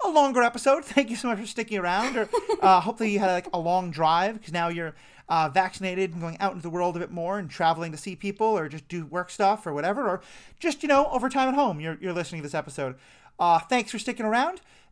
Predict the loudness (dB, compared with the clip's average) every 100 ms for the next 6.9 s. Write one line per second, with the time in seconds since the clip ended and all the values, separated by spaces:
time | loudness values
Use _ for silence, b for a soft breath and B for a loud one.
0 | 0 6 6 4 -2 2 2 2 0 -4
1 | -2 0 -2 -6 -2 -4 0 0 0 -4
2 | -10 -8 -6 -6 -4 -2 0 0 -2 -4
3 | -4 -2 -2 -4 -14 -10 -2 -2 0 -2
4 | -2 -6 -6 -6 -2 0 0 -4 -12 -14
5 | -14 -6 -4 -2 -4 -6 -8 -4 -4 -2
6 | -8 -12 -10 -8 -8 -4 -4 -4 -6